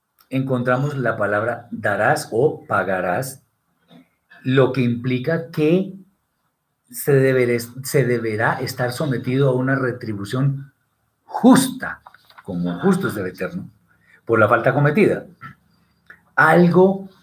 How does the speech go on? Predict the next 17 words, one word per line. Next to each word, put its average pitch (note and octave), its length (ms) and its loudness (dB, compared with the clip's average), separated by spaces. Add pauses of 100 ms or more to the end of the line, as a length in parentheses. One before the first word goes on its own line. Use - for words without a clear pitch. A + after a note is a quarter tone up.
que B2 160 2
definitivamente C3 840 0
no C#3 160 2
puede C3+ 300 2
ser C3+ 240 -2
ejecutado A#2 680 -2 (320)
por G#2+ 180 2
alguien A#2+ 300 2
que C3+ 100 -4
tiene G#2+ 300 -4
sed G#2 200 -2
de A#2+ 100 0
venganza. F#2 500 -6
Por D3 160 4
allá D#3+ 420 6
en C3+ 100 0
el A2 220 -8